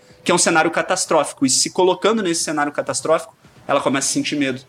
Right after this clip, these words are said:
E sentindo medo, o corpo dela começa a querer se defender. E aí vem os sintomas, que são lá coração acelerado, aquelas coisas todas. Então, o que que é a hipnose? É, é o uso da comunicação pra mudar como a gente tá se sentindo. Isso quando aplicada num contexto terapêutico.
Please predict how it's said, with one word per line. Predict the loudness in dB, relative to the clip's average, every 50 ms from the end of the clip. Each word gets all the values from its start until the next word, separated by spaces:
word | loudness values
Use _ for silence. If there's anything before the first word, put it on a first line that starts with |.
| _ _ _ _ _ -2
E | 0
sentindo | 0 2 0 0 0 0 0 0 0 0
medo, | 0 2 2 2 0 -2 -8 -18 _ _ -8
o | -8 -4
corpo | 0 -2 -2 0 -2 0
dela | 0 2 2 2
começa | 0 -2 -4 -4 -2 -4 -4 -6 -8 -10 -10 -10
a | -8
querer | -2 -2 0 0 0
se | -2 -4
defender. | -8 -8 -6 -4 -4 -4 -4 -4 -8 -12 -20 _ _ _ -2
E | -2
aí | 0 0
vem | 0 -2 -4
os | -4 -4
sintomas, | -4 -6 -6 -6 -6 -6 -6 -6 -6 -8 -10 -10 _ _ -18 -18 -18 -18 -18 -16 -10
que | -8
são | -6 -4 -2 -2
lá | -2 -2
coração | -4 -6 -10 -10 -8 -8 -6
acelerado, | -6 -6 -6 -4 -2 -2 0 0 -2 -4 -8 -12
aquelas | -18 -18 -14 -14 -12
coisas | -12 -12 -12 -12 -12
todas. | -12 -12 -12 -10 -6 -2
Então, | -2 2 2 2 2 2 -2
o | -6
que | -6 -6 -6
que | -4 -2
é | -4
a |
hipnose? | -2 -2 -2 -2 -2 -2 -2 -6 -14 _ _ _ _ _ _ -20 -20 -20 -20 -20 -14 -6
É, | -2 0 0 0 0 0 -2 -2 -2 0
é | 0 2
o | 2 4
uso | 2 2 2 0 0
da | 0 -2
comunicação | -2 0 -2 0 0 0 0 0 -2 -4 -4 -4 -4 -4 -4 -6
pra | -4 -2 -4
mudar | -2 -2 -2 -2 -2 -2 -4 -8 _ _ _ _ _ _ _ -20 -20 -10 -4
como | 0 0 2
a | 2
gente | 0 -2 -4 -4
tá | -6 -4
se | -4
sentindo. | -4 -6 -6 -4 -4 -4 -4 -4 -6 _ _ _ -6 -2
Isso | 0 0 2 0 -2 0
quando | 0 0 2 0
aplicada | -2 -6 -6 -4 -2 0 0 0 0 -4
num | -8 -6
contexto | -4 -4 -4 -2 -2 -4 -4 -6 -8
terapêutico. | -4 -4 -2 -2 -2 -4 -4 -4 -4 -4 -6 -10